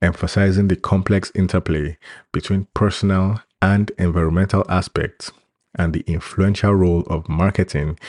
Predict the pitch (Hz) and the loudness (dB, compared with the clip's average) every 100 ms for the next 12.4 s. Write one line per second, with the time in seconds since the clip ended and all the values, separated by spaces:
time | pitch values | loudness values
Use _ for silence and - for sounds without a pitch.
0 | - - _ 78 82 - 95 - 90 87 | -20 -20 _ -6 -6 -2 -2 0 2 2
1 | 87 87 - 82 82 - 82 76 78 85 | 2 0 -2 -2 -2 -2 -4 -2 -2 -2
2 | 73 - - - _ _ _ _ _ _ | -2 -6 -8 -18 _ _ _ _ _ _
3 | _ _ _ _ _ _ _ _ _ _ | _ _ _ _ _ _ _ _ _ _
4 | _ _ _ _ _ _ _ _ _ _ | _ _ _ _ _ _ _ _ _ _
5 | _ _ _ _ _ _ _ _ _ - | _ _ _ _ _ _ _ _ _ 0
6 | 120 135 135 - 98 87 - 90 85 - | 2 2 0 2 0 2 2 0 -2 -12
7 | - - - - - - 113 120 113 104 | -16 -6 -6 -6 -4 -2 0 0 0 0
8 | 90 87 98 - - - 92 - - - | 0 2 0 -2 -6 -4 -4 -6 -12 -10
9 | 101 78 - - 95 95 - - - - | -4 -4 -4 0 2 2 0 -12 -20 -20
10 | - _ - 87 82 85 82 80 - 82 | -20 _ 0 0 2 0 0 -4 -4 -6
11 | 80 - 82 - 80 85 90 98 - 98 | -4 -6 -4 -4 -2 0 2 0 0 0
12 | 85 - - | 0 -2 -6